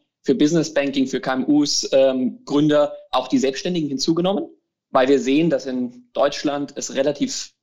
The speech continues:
dass Deutschland immer noch relativ hinten dran steht, wenn es darum geht, Lösungen zu bauen für junge Unternehmen, für kleine Unternehmen und dass traditionelle Banken noch nicht wirklich das, äh,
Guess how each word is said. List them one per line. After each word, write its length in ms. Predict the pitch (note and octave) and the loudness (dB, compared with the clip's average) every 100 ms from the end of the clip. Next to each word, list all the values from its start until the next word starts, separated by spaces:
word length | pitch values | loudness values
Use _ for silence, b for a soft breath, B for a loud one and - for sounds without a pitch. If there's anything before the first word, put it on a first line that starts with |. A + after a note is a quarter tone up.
| _ _ | _ _
dass 180 | D3 C3 | -2 0
Deutschland 300 | E3 - D#3+ | 0 0 0
immer 120 | D3 | 0
noch 120 | C3+ | -4
relativ 400 | C3 C#3 - C3 | -4 -4 -4 -6
hinten 220 | C3 C3+ | -4 -2
dran 200 | B2 C3+ | -2 -2
steht, 360 | C#3+ D3 C3+ - B B | -2 -2 -2 -6 B B
wenn 100 | C3+ | -4
es 100 | C3+ | -2
darum 260 | C#3 C3+ C3+ | 0 2 2
geht, 500 | C3 B2 - - _ | 0 -2 -4 -14 _
Lösungen 420 | C3+ C3+ C#3+ C#3 | 2 2 2 0
zu 140 | C3 A#2 | 0 0
bauen 280 | A#2 C3 C3+ | 0 0 -4
für 360 | - B2+ B2 - | -2 2 0 0
junge 300 | C#3 D3 C3 | -2 0 0
Unternehmen, 520 | B2+ B2 B2 B2+ A#2+ | -2 -2 -2 -2 -4
für 100 | A#2 | -6
kleine 320 | - A#2+ C3 | -2 0 0
Unternehmen 720 | B2 B2 B2+ D3 G#3 - - - | 0 -2 0 2 2 -2 -8 -4
und 100 | C3+ | -2
dass 140 | C3 | 0
traditionelle 480 | C3 B2+ C3+ B2+ B2 | 0 0 0 -2 -2
Banken 680 | A2 C3+ D3 - C#3+ C3 - | -2 -2 -2 -4 -2 -2 -4
noch 140 | C#3+ | -4
nicht 200 | C#3+ - | -4 0
wirklich 220 | C3+ C3+ | -2 0
das, 240 | C#3 C3+ - | -2 -2 0
äh, 260 | C#3 B2+ | 0 2